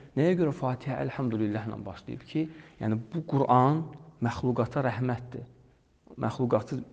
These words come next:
zülmətlərdən nura çıxarır. Ona görə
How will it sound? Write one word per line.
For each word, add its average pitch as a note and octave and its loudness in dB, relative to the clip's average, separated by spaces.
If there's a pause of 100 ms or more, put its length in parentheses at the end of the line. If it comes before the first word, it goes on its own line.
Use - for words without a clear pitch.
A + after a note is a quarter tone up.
(640)
zülmətlərdən B2+ 4
nura B2+ 6
çıxarır. B2 4 (480)
Ona D3 6
görə D#3 2